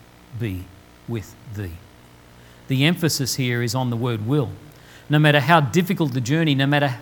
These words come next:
what the trials and tribulations, no matter what they would come up against, God was promising the returning exiles that he would be with them. You know, Jesus said the same thing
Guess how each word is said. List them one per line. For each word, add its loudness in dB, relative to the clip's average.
what 0
the -2
trials 0
and 2
tribulations, 2
no 4
matter 4
what 2
they 2
would 0
come -2
up -2
against, -4
God 2
was -2
promising -4
the -4
returning -4
exiles -6
that -8
he -4
would -4
be -8
with -10
them. -12
You -10
know, -8
Jesus -10
said -10
the -14
same -10
thing -10